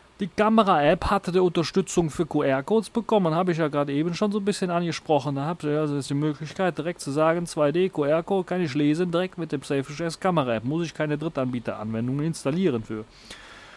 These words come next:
Ja, in der Kalender kann ich jetzt auch eintragen. Das macht natürlich super Sinn, wenn ich hier gerade in Neuseeland bin und habe einen Kalendereintrag und möchte das, äh, das auch für eine neuseeländische Zeit haben, kann ich das jetzt hier auch eintragen. Kann ich sagen, okay, das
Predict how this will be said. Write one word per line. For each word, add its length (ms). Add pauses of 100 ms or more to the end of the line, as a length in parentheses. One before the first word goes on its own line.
(260)
Ja, 200
in 100
der 80
Kalender 540
kann 160
ich 100
jetzt 160
auch 140
eintragen. 600
Das 160
macht 240
natürlich 380
super 460
Sinn, 260
wenn 100
ich 120
hier 160
gerade 220
in 80
Neuseeland 460
bin 180
und 100
habe 160
einen 180 (320)
Kalendereintrag 1000
und 320
möchte 260
das, 260
äh, 300
das 200
auch 100
für 100
eine 140
neuseeländische 640
Zeit 300
haben, 280
kann 160
ich 80
das 180
jetzt 160
hier 240
auch 140
eintragen. 520
Kann 140
ich 60
sagen, 260
okay, 280
das 160